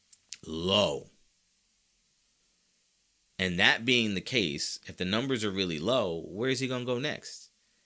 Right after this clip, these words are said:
That would be, like, the third consecutive fight that his numbers have dropped. People didn't care about Anderson Silva because Anderson Silva was fifty years old. We don't think you're gonna lose, but we just think if you were ever going to lose, this is the kind of guy that could beat you if he could stay disciplined. But he was old.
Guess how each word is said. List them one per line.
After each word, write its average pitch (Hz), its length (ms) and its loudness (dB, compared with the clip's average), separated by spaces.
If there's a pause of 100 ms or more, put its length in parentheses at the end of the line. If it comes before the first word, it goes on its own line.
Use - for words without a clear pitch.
(500)
That 113 160 4
would 123 120 4
be, 123 120 4
like, 110 180 4
the 98 80 0
third 110 400 2
consecutive 98 580 0
fight 123 280 -2
that 82 100 -6
his 80 120 -4
numbers 80 320 -4
have 95 100 -2
dropped. - 340 -6
People 139 240 -2
didn't 104 180 -2
care 101 120 -2
about 92 160 -4
Anderson 87 340 -4
Silva 123 320 -2
because 82 220 -6
Anderson 101 320 -4
Silva 151 260 -2
was 67 140 -8
fifty 127 320 -4
years 110 260 -2
old. 151 300 -6 (920)
We 110 120 2
don't 185 240 2
think 180 240 0
you're 131 80 2
gonna 101 200 2
lose, 104 680 -2 (440)
but 92 100 2
we 135 160 4
just 147 220 2
think 120 200 0
if 107 140 0
you 117 100 0
were 101 160 -2
ever 117 220 2
going 131 400 -2
to 113 100 0
lose, 90 300 0
this 101 180 0
is 104 140 -8
the 90 120 -2
kind 113 360 -2
of 87 100 -2
guy 82 220 -2
that 76 160 -6
could 73 120 -10
beat 117 180 -2
you 76 120 -8
if 80 80 -10
he 98 80 -4
could 82 140 -8
stay 76 180 -6
disciplined. 76 580 -2
But 87 120 -8
he 110 60 -2
was 110 200 -6
old. - 540 -4